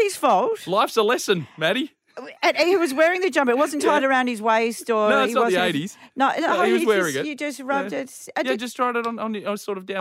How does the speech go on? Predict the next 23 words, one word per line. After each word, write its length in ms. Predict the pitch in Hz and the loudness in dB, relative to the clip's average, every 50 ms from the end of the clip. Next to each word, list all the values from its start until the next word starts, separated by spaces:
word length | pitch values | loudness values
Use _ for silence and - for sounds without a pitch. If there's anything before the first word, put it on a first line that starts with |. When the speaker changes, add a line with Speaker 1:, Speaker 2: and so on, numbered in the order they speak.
| - - | -2 2
Speaker 1:
Oh, 280 | 302 392 392 381 392 392 | 4 4 6 4 4 2
Speaker 2:
his 100 | 415 440 | 0 -4
shoulder. 280 | - - 349 339 494 | -6 -6 -2 0 0
Speaker 1:
Dad. 640 | - 440 403 359 302 262 269 294 339 381 415 440 494 466 466 | 2 2 4 2 2 2 2 2 2 2 0 0 -2 -4 -2
Speaker 2:
He 120 | - 285 415 | 0 2 2
was 120 | 381 349 269 | 2 0 0
laughing. 520 | 190 180 202 - - 269 254 269 277 277 _ | 2 2 2 2 0 -4 -8 -8 -10 -12 _
I 60 | - | -16
said, 440 | - - - - - 262 - - 294 | -10 -4 -2 0 2 2 2 2 2
"It's 100 | 302 349 | 2 2
Speaker 1:
Dad. 60 | - | 2
Speaker 2:
yours." 460 | 214 220 226 233 240 240 226 - - _ _ _ _ _ _ | 2 2 2 2 0 -2 -4 -10 -18 _ _ _ _ _ _
Speaker 1:
That's 240 | - 508 571 539 - | 0 0 0 2 0
not 220 | 508 480 302 226 | 0 -2 -2 -2
dad 240 | - 311 302 330 339 | 0 0 2 2 2
of 80 | 427 349 | 0 -2
the 80 | 370 | -2
year. 180 | 302 240 220 254 | -2 -2 -2 -2
That's 240 | 262 - - - - | -4 -4 -6 -8 -12
dud 380 | - 185 175 - 294 330 359 | -18 -4 0 2 2 2 2
of 160 | 403 381 254 233 | 0 -4 -6 -6
the 100 | 247 208 | -6 -6
year. 240 | 180 160 127 107 | -6 -6 -8 -8